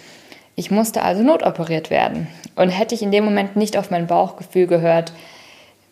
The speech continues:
wer weiß, was dann passiert wäre. Ich wurde dann also notoperiert und, äh, ja, es wurde nicht nur diese Zyste entfernt, sondern auch sogenannte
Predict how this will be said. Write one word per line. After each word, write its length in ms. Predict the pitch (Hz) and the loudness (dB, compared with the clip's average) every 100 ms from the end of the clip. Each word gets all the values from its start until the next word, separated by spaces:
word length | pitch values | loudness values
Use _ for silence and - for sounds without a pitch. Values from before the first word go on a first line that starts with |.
| - | 0
wer 180 | 190 | 4
weiß, 240 | 185 185 185 | 4 4 2
was 120 | 170 | -2
dann 160 | 160 160 | -2 -2
passiert 420 | 160 - - - | -4 -4 -6 -6
wäre. 400 | 156 - 165 165 - _ _ _ _ _ - - - | -10 -8 -8 -10 -16 _ _ _ _ _ -20 -12 -6
Ich 200 | 180 175 | -4 0
wurde 220 | 208 226 | 2 2
dann 140 | 190 | 0
also 240 | 185 180 190 | 0 0 2
notoperiert 920 | 233 294 175 - 165 160 190 - - | 2 2 0 -2 -4 0 0 -2 -4
und, 420 | 180 180 180 165 - | -2 0 -2 -4 -4
äh, 240 | 175 170 170 - - - _ _ | -2 -2 -4 -14 -20 -20 _ _
ja, 160 | 190 196 | 2 2
es 100 | 190 | 4
wurde 160 | 202 | 2
nicht 200 | 196 202 190 | 2 0 -2
nur 60 | |
diese 220 | 170 160 | -2 -2
Zyste 400 | 160 - 160 - | -4 -6 -6 -4
entfernt, 580 | - 214 214 233 254 285 - | -4 -4 0 2 2 -2 -6
sondern 420 | 170 190 233 247 | 0 2 2 2
auch 400 | 233 180 180 190 | 2 2 2 0
sogenannte 880 | - 180 180 175 170 175 180 175 190 | -2 -2 0 0 -2 -2 0 0 -2